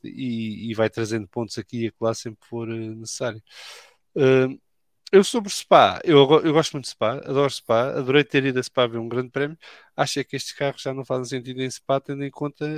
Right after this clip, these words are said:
as características, eh, meteorológicas da, da localização do circuito. E, portanto, corremos o risco todos os anos de estar ali horas a olhar para a televisão a ver se para de chover. Eh, e acho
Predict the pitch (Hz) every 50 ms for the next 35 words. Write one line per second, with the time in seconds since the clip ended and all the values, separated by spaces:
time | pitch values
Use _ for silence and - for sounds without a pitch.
0 | - - 147 - - - 151 151 147 _ - 160 160 151 - - - 160 - -
1 | 151 151 151 151 151 156 - - - 151 151 151 151 151 - 156 160 151 151 156
2 | 156 156 - - 156 151 151 151 156 156 156 160 - - 180 185 180 190 196 208
3 | 208 208 208 170 147 151 156 156 156 - 160 151 151 160 147 - 175 160 - -
4 | 180 196 208 202 190 _ _ _ _ - - - - - - - - - _ -
5 | 135 - - - 117 - - - 127 131 127 123 113 123 123 120 131 123 - -
6 | 107 101 98 98 101 107 117 117 120 123 - - - 127 123 123 123 123 127 127
7 | 123 123 127 123 123 127 127 123 127 123 - 131 127 - 135 127 131 127 135 143
8 | 143 143 135 147 147 - - - 156 147 147 143 - - - - 160 147 135 _
9 | _ _ _ - - - - - - _ _ _ _ - - 110 107 107 104 104
10 | 101 101 98 95 95 90 - - - - - - 107 101 - - - -